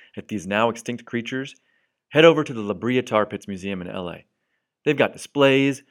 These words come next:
models, and lots of fossils to enjoy. I freaking love that place. Back to the cold days, though. So horses and camels, actually native to North America, crossed over into Asia, while bison ancestors crossed over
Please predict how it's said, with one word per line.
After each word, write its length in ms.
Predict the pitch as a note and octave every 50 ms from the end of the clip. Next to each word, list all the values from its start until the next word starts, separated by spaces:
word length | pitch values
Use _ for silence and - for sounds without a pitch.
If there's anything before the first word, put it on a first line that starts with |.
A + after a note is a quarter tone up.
| _ _ _ _ -
models, 520 | G#2+ A#2+ B2+ C3 B2+ B2 A#2+ A#2+ A#2+ - _ _ _ _ _ -
and 160 | F#2+ F2 F2
lots 340 | E2+ G#2 A#2+ A#2+ A#2+ - A#2+
of 80 | G#2+
fossils 340 | - A2 F#2 F2 - F2 -
to 140 | - - F2
enjoy. 360 | E2 D#2+ F2 F#2+ - - - _ _ _ _ _ _ _ -
I 40 | G#2
freaking 320 | - - A2+ A2+ F#2+ F#2
love 180 | F#2+ F#2+ F2 D#2+
that 160 | F2+ - -
place. 380 | - - - - - - - _ _ _ _ _ _ _ _ _ _ _ _ _ _ _ _ _ _ -
Back 180 | - - F3+ -
to 60 | -
the 80 | C3+ -
cold 200 | - A#2 F#2+ F2+
days, 200 | G#2 G#2 - -
though. 160 | - - _ _ _ _ _ _ _ _ - _
So 120 | - B2 A2
horses 480 | - F#3+ A3+ A3 - A2+ A2+ C3+ C3
and 180 | - A2 G#2 G2
camels, 480 | - E3+ F3+ C#3 G#2 G2 G#2+ A2 - _ _ -
actually 240 | D3 G3 G3 F3+ D3
native 240 | C3+ E3 E3+ C#3+ A2
to 100 | - G2
North 180 | F#2+ F2 -
America, 360 | E2+ D#2+ E2 E2 F2 - C3+ -
crossed 340 | - D3 D#3 D3 C#3+ -
over 180 | C3 B2 A2+ B2 - -
into 360 | F#3 G3+ G#3+ G3+ G#3 - F#2+ F#2+
Asia, 340 | F2+ F2 - G2+ A#2+ D3 _ _ _ _ _ _ _ _ _ _ -
while 140 | - G#2+ F#2
bison 340 | - E3 F3 - - G#2
ancestors 540 | F#2+ F#2+ F#2+ E2+ - A2 - - C3 C#3+ -
crossed 300 | - - G#2+ G#2 G2+ -
over 300 | A2+ A2 A#2+ C3+ - _